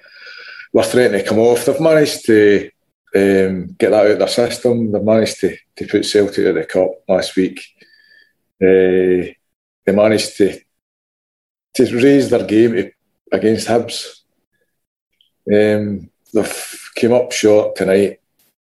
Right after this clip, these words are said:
Um, I would say badly.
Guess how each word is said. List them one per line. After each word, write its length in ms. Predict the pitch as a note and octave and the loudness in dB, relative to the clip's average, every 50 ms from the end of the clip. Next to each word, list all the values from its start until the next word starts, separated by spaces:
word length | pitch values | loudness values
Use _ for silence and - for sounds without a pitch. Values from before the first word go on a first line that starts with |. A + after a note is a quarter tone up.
| _ _ _ _ _ - | _ _ _ _ _ -2
Um, 680 | F#2 F#2 F2+ F2+ F2+ F2+ F2+ F2+ F2+ F2+ F2+ E2 - - _ _ _ _ _ _ _ _ _ _ _ _ _ _ _ - | -2 0 0 0 -2 -2 -2 -4 -4 -6 -6 -8 -10 -14 _ _ _ _ _ _ _ _ _ _ _ _ _ _ _ 0
I 80 | - B2 | 0 2
would 120 | - G#2 | 2 0
say 180 | - - F#2+ F#2 | 0 2 0 2
badly. 460 | - - D3+ D#3+ - - F2 - - | 2 0 -2 -2 -2 -2 -4 -4 -6